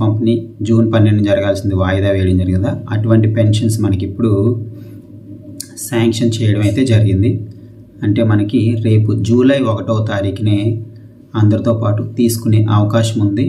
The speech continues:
జూన్ పన్నెండున నిర్ణయించినట్టుగానే ఏదో ఒక తేదీనైతే నిర్ణయించే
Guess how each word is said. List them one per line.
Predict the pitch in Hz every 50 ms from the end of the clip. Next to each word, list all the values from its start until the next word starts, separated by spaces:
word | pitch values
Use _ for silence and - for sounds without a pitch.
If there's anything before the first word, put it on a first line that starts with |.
| - - - -
జూన్ | 110 117 123 117 - 117
పన్నెండున | 113 107 107 107 104 104 104 101 101 - - - - - - _ - 117 107
నిర్ణయించినట్టుగానే | 110 104 104 104 104 95 - - 110 98 - - 101 104 104 117 135 135 120 117 - - - - - - 113
ఏదో | 107 110 110 107
ఒక | 107 -
తేదీనైతే | 107 104 98 101 104 101 104 104 131 117 104 101
నిర్ణయించే | 98 101 104 104 101 98 - - -